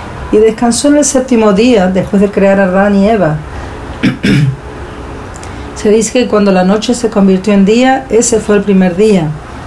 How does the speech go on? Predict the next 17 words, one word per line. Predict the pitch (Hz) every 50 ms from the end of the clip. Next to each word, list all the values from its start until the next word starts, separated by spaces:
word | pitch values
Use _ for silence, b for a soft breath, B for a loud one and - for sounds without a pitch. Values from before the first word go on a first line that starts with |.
| - - - - - - - - - - - - - -
Esto | 226 226 - - 302
se | - - 285
refiere | 277 269 269 - 254 254
a | 254
un | 240
periodo | - 233 214 208 226 277 285 254 208 185 175 175 170 185 - - - - - - - - - - - - - - - - -
en | 185 190 190
lugar | 190 185 190 196 196 190
de | 190 185
un | 180 185
tiempo, | 185 - 202 196 196 185 160 - 170 156 151 151 - -
de | - 190
tiempo. | 180 - 202 202 190 180 165 - 156 147 - - - - - B B B B B B B B B -
Esto | 208 202 202 254 240
significa | - - 233 226 220 220 254 220 - 233 226
que | 220 220 202
Dios | 196 208 214 208 202 196 202 208 202 - - -